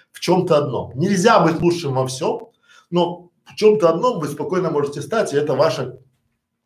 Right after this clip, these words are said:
ниша, это ваша золотая ниша. Поэтому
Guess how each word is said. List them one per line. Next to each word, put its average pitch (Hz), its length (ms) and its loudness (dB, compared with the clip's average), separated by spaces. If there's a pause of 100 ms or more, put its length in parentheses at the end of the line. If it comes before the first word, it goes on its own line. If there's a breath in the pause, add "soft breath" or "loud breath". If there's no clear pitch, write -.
(200)
ниша, 135 340 -2
это 95 120 -6
ваша 143 220 2
золотая 113 520 2
ниша. - 220 -16 (560 loud breath)
Поэтому 190 600 2